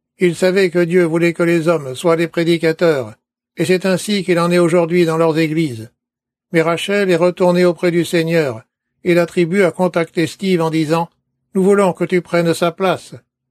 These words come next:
Il laissa donc ses affaires, prit sa femme et ses enfants, et ils partirent dans la jungle. Il n'y a pas d'eau courante, pas d'électricité, rien. Ils vivaient dans un environnement tribal, et il donnait son témoignage en disant, «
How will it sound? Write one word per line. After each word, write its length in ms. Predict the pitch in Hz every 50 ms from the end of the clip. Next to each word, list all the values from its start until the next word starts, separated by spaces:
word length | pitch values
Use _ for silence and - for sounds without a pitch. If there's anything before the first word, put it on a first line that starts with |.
| _ _ _ _ _ _ _ _ _
Il 140 | - 165 165
laissa 300 | 180 202 185 - 190 175
donc 280 | 165 180 202 175 190 - 196
ses 220 | 175 - 180 160
affaires, 580 | 160 147 127 - 156 151 156 170 180 160 147 131 - _ _ _ _ _ _
prit 200 | - - 202 190
sa 160 | - 180 160
femme 300 | - - 190 202 202 190
et 40 | 175
ses 240 | - 185 165 151 160
enfants, 420 | 156 139 - - 165 151 156 165 _ _ _ _ _ _ _ -
et 120 | 175 170
ils 80 | 175 160
partirent 420 | - 180 170 - - 202 196 185
dans 100 | 175 175
la 160 | 170 170 165
jungle. 420 | 151 165 170 160 139 117 107 101 - _ _ _ _ _ _ _ _ _ _ -
Il 120 | 190 185
n'y 80 | 185 180
a 80 | 175
pas 200 | 165 - 190 180
d'eau 140 | 175 185 190
courante, 540 | 180 - 190 180 165 185 165 135 120 - - 127 - _ _ _ _ _
pas 140 | - 175 180
d'électricité, 920 | 170 175 175 170 165 - - 165 160 - 170 160 - - 180 165 147 131 _ _ _ _
rien. 320 | - 143 165 175 165 131 - _ _ _ _ _ _ _ _ _ _ _ _ _
Ils 140 | - 190 170
vivaient 280 | 175 196 180 185 214
dans 180 | 208 196 175 170
un 80 | 175 180
environnement 580 | 180 170 180 180 165 175 170 165 170 175 170
tribal, 600 | - - 175 165 151 165 170 151 135 117 120 - _ _ _ _ _ _ _ _ _ _ -
et 100 | 170 170
il 60 | 165
donnait 300 | 175 180 175 180 202 208
son 160 | - 190 180
témoignage 580 | 170 - 175 165 160 156 156 156 165 180 170 160
en 100 | 160 156
disant, « 380 | 165 156 147 156 165 180 175